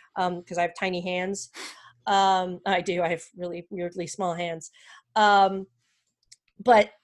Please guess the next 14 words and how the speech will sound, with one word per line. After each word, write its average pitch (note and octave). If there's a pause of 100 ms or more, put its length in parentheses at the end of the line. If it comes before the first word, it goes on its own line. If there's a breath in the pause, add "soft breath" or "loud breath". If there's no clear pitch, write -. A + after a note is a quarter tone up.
once B3
I've A#3+
written, C#4
editing C#4+
is A3
just, G3+
like, F3+ (640)
I F#3
can't, F#3+
I G3
can't G#3
do F#3
it, - (200)
uh, F3